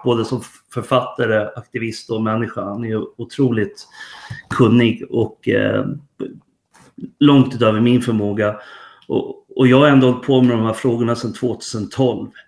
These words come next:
Det var då jag läste, eh, eh, vad heter det, The Way of Man första gången och började s-, studera sån här litteratur. Jag har lagt ner hundratals timmar, eh, av liksom utbildningsmaterial. Jag har läst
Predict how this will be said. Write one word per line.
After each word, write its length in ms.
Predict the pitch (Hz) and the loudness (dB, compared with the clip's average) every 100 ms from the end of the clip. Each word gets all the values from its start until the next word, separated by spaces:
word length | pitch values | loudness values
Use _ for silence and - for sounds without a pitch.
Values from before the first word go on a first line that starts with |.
| _ - | _ -2
Det 60 | |
var 140 | 120 113 | 0 2
då 200 | 123 117 | 2 2
jag 140 | 107 | 2
läste, 600 | 110 110 - 127 110 101 - - - - - - | 0 -2 -4 -2 -2 -2 -8 -20 -20 -20 -16 -8
eh, 340 | 104 104 110 - - 101 - - _ 101 | -4 -4 -4 -6 -10 -14 -16 -20 _ -10
eh, 340 | 117 113 117 113 | -8 -8 -10 -10
vad 140 | 117 104 | -8 -6
heter 300 | 104 - 104 | -6 -8 -6
det, 380 | 101 98 95 95 _ _ _ - - | -4 -4 -6 -10 _ _ _ -20 -2
The 60 | 123 | 2
Way 220 | 113 110 | 4 4
of 80 | 110 | 4
Man 300 | 113 117 107 | 2 2 0
första 300 | - 113 127 | -2 -4 -2
gången 400 | 110 104 104 - | 0 0 -2 -4
och 140 | 110 | -2
började 200 | 107 104 | 0 0
s-, 200 | 101 - - | -2 -10 -14
studera 500 | - 123 110 120 110 | -6 -2 2 2 0
sån 160 | 110 | -2
här 60 | 98 | -4
litteratur. 680 | 101 - 101 - 117 101 - | -6 -6 -6 0 0 0 -4
Jag 120 | 117 | -2
har 60 | 110 | 0
lagt 180 | 110 - | 0 0
ner 200 | 110 101 - | 0 0 4
hundratals 640 | 139 123 113 120 117 101 | 6 6 4 0 -2 -4
timmar, 520 | - 117 113 110 104 - - - - - - _ - | -6 -4 0 0 -2 -6 -16 -18 -18 -20 -20 _ 0
eh, 480 | 110 101 101 87 - | 2 4 2 0 -4
av 220 | - 104 | -2 -2
liksom 580 | 107 - 120 101 - - - - - | -2 -4 -2 0 -2 -6 -14 -14 0
utbildningsmaterial. 1080 | 135 110 - 110 107 - 113 - 113 113 110 | 2 2 2 2 2 0 -4 0 2 2 2
Jag 120 | 110 | 2
har 40 | |
läst 300 | 113 110 107 | 2 2 -2